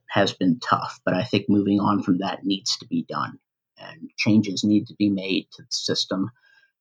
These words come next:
and how the organization runs. They, there needs to be talent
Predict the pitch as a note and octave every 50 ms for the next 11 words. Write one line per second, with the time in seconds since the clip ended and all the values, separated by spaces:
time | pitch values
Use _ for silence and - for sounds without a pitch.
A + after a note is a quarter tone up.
0 | - F#2 G2+ G2+ G#2 A2+ A#2+ A#2 G#2+ A2 G#2 A2 G#2 G2+ A2 A2+ A2 G#2+ - A2+
1 | A2 A2+ G#2+ - A2 G#2 A#2 D3 C3+ - - - - G#2 D3+ - - - G2+ G2+
2 | G#2+ A2 B2+ C#3+ B2 - - - A2 G#2 G#2+ - A#2+ A#2 A#2+ A2+ G2 - - -